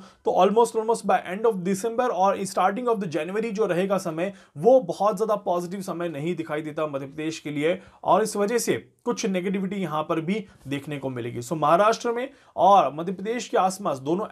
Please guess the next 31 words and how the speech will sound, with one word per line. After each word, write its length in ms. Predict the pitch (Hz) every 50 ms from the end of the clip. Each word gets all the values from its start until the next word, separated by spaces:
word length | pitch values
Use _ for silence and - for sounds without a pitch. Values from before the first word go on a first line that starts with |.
| - 185
एम 120 | 202 233
से 180 | 214 196 233 220
शुरू 240 | - - 185 180 175
होते 200 | 175 170 175 165
हैं 220 | 165 180 196 202 190 - _ - -
और 180 | - 160 180
आप 100 | 185 185
देखिएगा 460 | 165 151 165 165 160 190 190 185 185 185
कि 140 | 185 202
कहीं 280 | 190 190 170 156 170 185
ना 60 | 196
कहीं 240 | 190 185 180 185 180
यहाँ 160 | 156 131 139 135
पर 220 | - 175 190 190 - 113
स्थितियाँ 560 | - - - - 160 147 156 180 185 190 185
जो 120 | 180 156 147
हैं 220 | 143 175 - 190 - _ _ -
वो 80 | 151 165
बहुत 300 | 151 139 139 151 170 180
ज़्यादा 160 | 160 170 185 -
अनुकूल 440 | - 147 147 156 160 - 208 214 196
नहीं 200 | 175 165 170 180
रहेगी। 280 | 165 151 151 156 180
इस 120 | 180 175 -
तरह 140 | 147 151 156
के 120 | - 170
योग 220 | 160 151 139 135 131
यहाँ 140 | 127 120 120
पर 140 | 156 160
बनते 300 | 143 120 113 113 113 -
हैं। 180 | 104 113 104 -